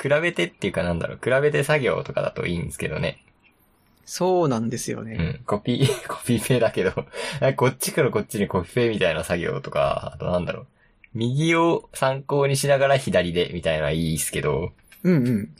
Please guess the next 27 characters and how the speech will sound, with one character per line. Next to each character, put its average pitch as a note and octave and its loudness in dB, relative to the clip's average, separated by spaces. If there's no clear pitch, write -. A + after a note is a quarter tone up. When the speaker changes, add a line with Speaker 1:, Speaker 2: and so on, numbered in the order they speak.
Speaker 1:
そ - -8
う、 - -8
ア E2+ -6
ニ G#2+ -6
メ A#2 -2
と A#2 -6
か F#2+ -4
そ D#2+ -2
う - -6
な。 F#2 0
ど A2+ 2
う B2 0
せ C#3 -2
片 B2+ 2
方 G2 0
は D#2 2
Twitter F2+ 0
と - -4
か - -2
Slack - -6
と F2+ -2
か - -4
Discord F#2 2
と F#2+ -2
か D#2+ -2
こ F2 -4
う、 - 0